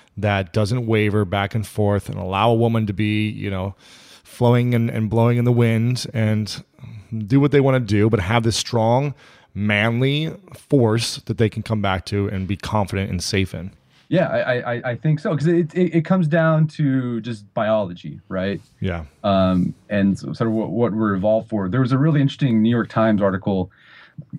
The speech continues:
Speaker 2: we kinda hit on a few months ago in a, on a blog post about, um,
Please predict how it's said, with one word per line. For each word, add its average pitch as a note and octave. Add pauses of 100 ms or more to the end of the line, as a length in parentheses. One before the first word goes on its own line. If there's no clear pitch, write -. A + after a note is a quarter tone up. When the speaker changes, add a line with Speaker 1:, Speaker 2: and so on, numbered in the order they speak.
Speaker 2:
we -
kinda A2
hit G#2+
on G2
a F#2
few F#2+
months G2
ago F#2
in F2+
a, F2
on F#2+
a F#2
blog G2
post F2 (640)
about, C3 (240)
um, G2+